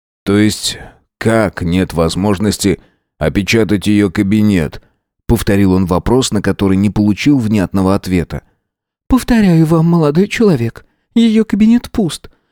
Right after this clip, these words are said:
Speaker 2: Вы, конечно, можете опечатать пустое помещение, это ваше право. Но в чём смысл? Ответьте».
Speaker 1: «Я хотел бы взглянуть», —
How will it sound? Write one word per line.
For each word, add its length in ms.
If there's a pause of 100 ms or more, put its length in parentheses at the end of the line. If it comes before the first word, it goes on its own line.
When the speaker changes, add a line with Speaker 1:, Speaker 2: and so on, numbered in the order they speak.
(120)
Speaker 2:
Вы, 160
конечно, 400
можете 380
опечатать 440
пустое 380
помещение, 720 (240)
это 320
ваше 320
право. 440 (300)
Но 160
в 80
чём 240
смысл? 640 (180)
Ответьте». 720 (760)
Speaker 1:
«Я 280
хотел 520
бы 160
взглянуть», — 760